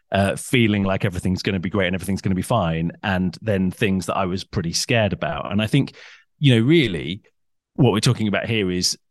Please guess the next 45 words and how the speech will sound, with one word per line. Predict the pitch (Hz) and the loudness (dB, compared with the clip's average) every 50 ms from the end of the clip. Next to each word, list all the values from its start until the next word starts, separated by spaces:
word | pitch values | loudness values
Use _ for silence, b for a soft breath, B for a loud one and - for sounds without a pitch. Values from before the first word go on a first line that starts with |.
| _ _ _ _ _ _ - | _ _ _ _ _ _ 0
a | 139 | 4
pinch | - - 165 160 147 - 151 | 6 8 8 8 6 6 4
of | 131 - | 2 2
<laughs> | - 110 104 - | 0 -2 -4 -4
selfishness, | - - 139 147 170 170 135 117 - - 104 95 107 123 135 - - B B B B | -2 2 2 2 2 2 0 -2 0 2 2 2 2 0 0 -2 -4 B B B B
which | B 127 120 120 131 | B 0 2 2 2
is | 127 120 - - B B B | 2 2 0 -4 B B B
something | - - 139 139 127 127 113 104 104 | 2 2 4 4 4 2 0 0 2
probably | - 117 113 107 101 104 95 | 0 0 2 2 0 0 0
that | 98 80 | 0 0
all | 120 127 123 117 | 0 0 0 0
parents | 104 - 101 90 87 87 90 90 87 - | 0 0 0 0 0 -2 -2 -4 -4 -6
experience, | 101 - - - - 110 107 101 92 87 85 87 90 - - | -6 -6 -6 -6 -4 -2 0 0 0 0 0 -2 -2 -2 -2
is | 95 92 90 - - | -2 -2 -2 -2 0
that | 104 90 82 - - _ - _ _ _ - | 0 0 0 0 -6 _ -20 _ _ _ -4
reality | 135 113 101 98 101 107 101 101 - 90 92 87 | 2 4 4 4 4 4 2 2 0 0 0 0
of | 85 87 82 87 110 | 0 -2 -2 -4 -2
your | 110 101 95 | 0 0 2
life | 95 98 90 87 - | 2 2 2 0 -2
is | 98 - 90 | -4 -4 -4
not | 92 82 - | -6 -4 0
totally | - 98 95 85 87 90 92 | 0 2 2 2 2 0 0
your | 87 87 85 98 | 0 0 2 2
own | 107 104 98 92 | 2 2 2 2
anymore. | 85 82 82 82 80 76 73 71 85 95 - B B B B B B B B - | 2 0 0 -2 -2 -4 -4 -6 -8 -8 -10 B B B B B B B B -4
And | - 156 170 165 147 123 | 0 2 4 4 4 4
then | 113 104 98 95 | 4 4 2 2
there's | 95 92 | 0 0
just | - 110 - - - | -2 -2 -4 -2 -2
that | 90 80 - - | -4 -4 -4 -4
sort | - - - | -6 -8 -8
of | - | -6
fear | - - 104 98 92 90 | -2 0 2 2 2 2
of | 87 82 - | 0 -2 -2
the, | - 85 85 82 82 - - - | -2 -2 -2 -2 -4 -4 -4 -4
of | 117 - - | -4 -2 0
the | 98 95 | 0 2
unknown, | 92 92 113 127 117 104 98 95 85 92 | 2 4 4 4 2 2 0 0 -2 -2
and | 92 92 90 87 | -2 -2 -2 0
that | 95 - - b b b b b b | -2 -2 -4 b b b b b b
you, | 117 110 110 - | -2 0 0 0
you, | - 143 113 113 110 107 107 - | 0 2 2 4 4 2 2 2
all | 147 143 143 135 120 | 2 2 4 4 4
of | 104 92 | 2 2
the | 107 110 107 101 98 90 | 2 4 4 4 2 0